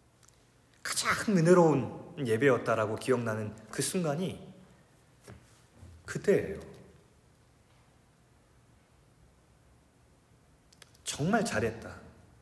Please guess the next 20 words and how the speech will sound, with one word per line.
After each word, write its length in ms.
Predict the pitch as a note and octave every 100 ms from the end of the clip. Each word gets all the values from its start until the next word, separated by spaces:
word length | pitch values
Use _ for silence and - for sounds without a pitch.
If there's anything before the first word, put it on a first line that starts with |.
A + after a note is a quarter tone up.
| _ _ _ _ - _ - - _ _ _ - - -
이 180 | D3+ E3
예배 220 | C#3+ C#3+
드리기 720 | D3 B2+ B2 A#2+ C#3 G#2+ - -
정말 340 | - - A2 -
잘했다. 400 | - G2 - - - - - - - - - - - - - - -
그때 300 | - D3 D3+ - - - -
결단한 460 | - C3+ G3+ F3+ C3
게 60 |
있어요. 260 | F#2 - -
"하나님, 420 | - D#3+ C3+ G2 - - - - - - - - - - - - - - - - - - - - - -
제가 260 | - G#3+
참 200 | A3 C4
사람의 580 | A3+ C4+ C4 C4 B3 G3+
이목과 440 | D#3 F3 F3+ F3+ E3+
흥행에 500 | - C#4+ C4+ A3 -
되게 400 | B2+ C3+ A2+ A2
민감한 440 | C3 E3 D#3 C#3
사람인 320 | C3+ C3+ B2
것 100 | G#2+
같습니다. 440 | G2 - G2+ F2+